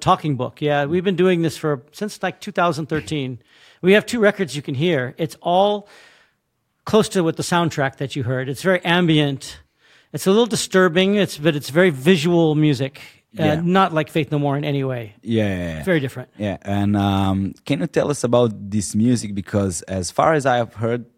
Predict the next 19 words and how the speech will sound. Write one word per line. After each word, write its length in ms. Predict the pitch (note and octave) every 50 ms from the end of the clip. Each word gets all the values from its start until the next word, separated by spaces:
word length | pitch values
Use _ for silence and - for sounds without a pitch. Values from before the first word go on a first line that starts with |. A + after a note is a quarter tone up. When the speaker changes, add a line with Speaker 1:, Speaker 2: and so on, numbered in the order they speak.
| _ -
Speaker 2:
I 80 | G2
don't 100 | G2+ G#2+
know 240 | G#2 G2+ G2+ F#2+ - _ _ _ _ _
if 140 | F#2+ G2+ -
she 120 | - A2
explained 400 | F#2+ F2 - - G2+ G2+ G#2 G2+
me, 160 | F#2+ F#2 E2+ - - -
explained 440 | - G2 - - G#2 G#2+ A2 G#2+ G2
it 60 | F#2+
very 140 | G2 F#2 F#2
well. 180 | F#2+ G#2 F#2+
You 180 | G2 A#2+ D3 D3 _ _ _ -
kinda 240 | - B2 A#2 A#2+ A2+
create, 560 | - - - F#2+ F#2 F#2+ G#2+ A2+ - - - _ _ - _ _ _ _ _ _ _ _ _ _ _ _ _ _ _
sorry, 300 | - - - A2+ G2+ F#2
create 520 | - - A#2 A2+ A2 A#2 B2+ B2 - - - _ _ _ _ _ _ _ _ _ _ _ _ _ _ _ _ _ _ _ _ _ _ _ _ _ _ _ _ _ -
analog 460 | G#2+ A#2+ C3+ D3 D3 C#3 C3 A#2+ - - - _ _ _ _ _ _ -
electronic 480 | A#2 G#2+ A2 G#2+ - - A2+ G#2+ - -
music, 420 | G#2 G2+ F#2+ E2 E2 D#2+ -